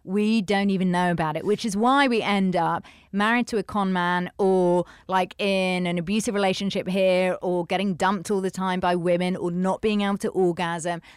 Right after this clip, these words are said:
This is all the dragon. This is all our fears, but being presented not in a conscious way,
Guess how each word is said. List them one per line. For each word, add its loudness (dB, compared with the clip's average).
This -4
is -6
all -4
the -2
dragon. 0
This -4
is -2
all 4
our 2
fears, -2
but -6
being 2
presented -2
not 2
in 2
a 0
conscious -2
way, -2